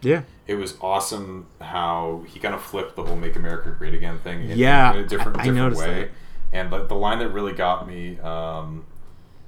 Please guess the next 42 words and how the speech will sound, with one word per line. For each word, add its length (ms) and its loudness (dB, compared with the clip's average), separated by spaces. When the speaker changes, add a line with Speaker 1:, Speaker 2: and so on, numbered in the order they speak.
Speaker 2:
uh, 240 -14
it's 120 -16
like, 140 -10
"Once 200 -6
I 80 -4
built 180 -6
a 40 -8
railroad, 440 -2
I 80 -6
made 180 -10
it 140 -12
run, 260 -8
I 60 -12
made 160 -8
it 100 -12
race 240 -10
against 280 -16
time. 320 -12
Once 200 -14
I 40 -12
built 200 0
a 40 2
railroad, 380 0
but 100 -2
now 400 2
it's 160 0
done, 260 0
brother. 300 -4
Can 180 -6
you 100 -8
spare 340 -8
a 60 -6
dime?" 460 -10
Uh, 400 -8
I 100 -8
just, 320 -12
I, 80 -20
I 140 -6
felt 240 -2
like 180 -8
it 100 -10
was 540 -12